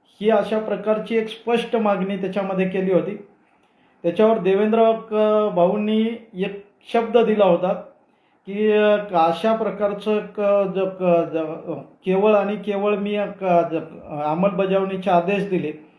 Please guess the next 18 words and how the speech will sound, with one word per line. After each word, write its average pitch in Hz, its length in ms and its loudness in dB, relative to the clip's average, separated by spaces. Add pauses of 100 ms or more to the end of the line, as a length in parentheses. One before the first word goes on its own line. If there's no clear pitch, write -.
(320)
तर 190 160 0
कदाचित 202 380 2 (120)
तुम्हाला 208 360 2
निधी 214 500 0
क-, - 180 -4
म्हण-, 208 480 -2
म्हणजे, 180 300 0
अ, 180 420 -4
नुसता 190 420 0
तो 220 80 2
कागद 196 440 2
होईल. 175 240 2 (500)
आणि 202 200 -2
मी 208 400 0
त-, 190 320 0
म्हणजे 190 320 0 (180)
स्वतः 196 300 0
देवेंद्र 196 380 0